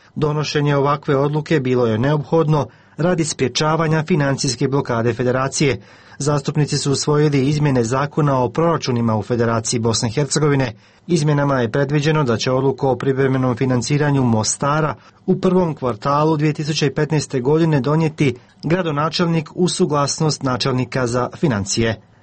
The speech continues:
Radnici uništenih tuzlanskih poduzeća danas u Tuzli podižu jednokratnu pomoć od dvjesto dvadeset maraka i sto osamdeset maraka u prehrambenim namirnicama. Već od idućeg ponedjeljka najavljuju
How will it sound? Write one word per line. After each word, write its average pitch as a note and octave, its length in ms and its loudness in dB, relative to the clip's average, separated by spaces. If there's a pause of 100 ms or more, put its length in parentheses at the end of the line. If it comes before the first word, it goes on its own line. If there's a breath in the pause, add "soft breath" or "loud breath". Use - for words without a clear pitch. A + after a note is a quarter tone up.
(200 soft breath)
Radnici D3+ 580 -2
uništenih D#3 480 2
tuzlanskih D#3 680 -2
poduzeća D3+ 600 0
danas C#3+ 380 0
u C#3 60 -2
Tuzli C#3 420 0
podižu D#3+ 440 4 (380 loud breath)
jednokratnu D#3+ 640 0
pomoć D#3+ 440 0
od C3 120 0
dvjesto D3+ 380 0
dvadeset C#3 600 -2
maraka D3+ 560 0 (240 loud breath)
i G3 80 4
sto F#3+ 220 2
osamdeset D#3 540 0
maraka D#3 480 0
u C3+ 100 0
prehrambenim C3+ 720 0
namirnicama. C3+ 680 0 (380 loud breath)
Već E3 300 0
od E3+ 140 2
idućeg D#3 380 0
ponedjeljka D3+ 540 0
najavljuju C#3 640 2